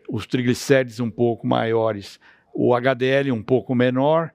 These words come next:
e, principalmente, peptídeo C um pouco maior. O peptídeo C, se não me engano, nesse grupo, em média, era em torno de dois, dois e pouco,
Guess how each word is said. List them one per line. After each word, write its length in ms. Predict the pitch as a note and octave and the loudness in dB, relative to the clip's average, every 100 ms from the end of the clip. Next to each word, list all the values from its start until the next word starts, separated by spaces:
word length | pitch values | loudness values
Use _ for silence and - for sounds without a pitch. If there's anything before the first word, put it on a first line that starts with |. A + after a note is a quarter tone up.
| _ _ _ - | _ _ _ -4
e, 120 | A#2 | -2
principalmente, 720 | C#3+ C3 - C#3+ C3+ C#3+ - | 0 0 2 0 2 -2 -2
peptídeo 520 | - C#3 - C#3+ C3 | 0 0 -2 -2 -2
C 480 | - - C#3+ D#3 D3+ _ _ | -4 0 2 2 -2 _ _
um 200 | - C3+ | -4 -2
pouco 360 | B2 - D#3+ E3 | 0 4 4 2
maior. 460 | D#3+ D#3 C3+ A2+ G#2+ | 0 2 2 2 -2
O 80 | |
peptídeo 420 | G2 C3 - C#3 A#2+ | -4 -6 -4 -4 -2
C, 200 | - C3+ | -2 -2
se 120 | D3+ | 0
não 140 | C#3+ | 0
me 80 | C3 | 2
engano, 400 | A#2+ C3 C3+ G#2 _ - _ | 4 4 4 -2 _ -20 _
nesse 320 | - C3 C#3 C#3 | 2 2 2 -2
grupo, 480 | B2 C#3+ - B2+ | 2 2 2 0
em 80 | A#2+ | 0
média, 380 | B2 C#3 B2+ A2+ | 2 2 2 0
era 180 | A#2 A#2 | 0 -2
em 80 | G#2+ | -2
torno 280 | B2+ A#2+ | 0 0
de 100 | A2 | -2
dois, 340 | G2 C3 C#3 G#2+ | 0 2 2 0
dois 300 | A#2 B2 G2+ | 0 0 -4
e 60 | |
pouco, 440 | F#2+ D3 D#3+ - | 0 2 2 -2